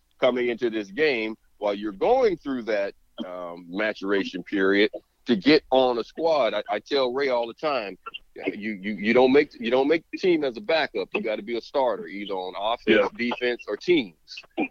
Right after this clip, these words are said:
Speaker 1: Now, it may be hard for Juwan to get it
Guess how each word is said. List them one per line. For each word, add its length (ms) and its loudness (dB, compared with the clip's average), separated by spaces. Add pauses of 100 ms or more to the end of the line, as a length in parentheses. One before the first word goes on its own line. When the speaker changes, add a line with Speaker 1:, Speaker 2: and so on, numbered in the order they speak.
(120)
Speaker 1:
Now, 360 -2 (160)
it 160 0
may 300 4
be 260 -8
hard 540 -2 (100)
for 100 -4
Juwan 520 -2
to 100 -10
get 260 -2
it 140 -6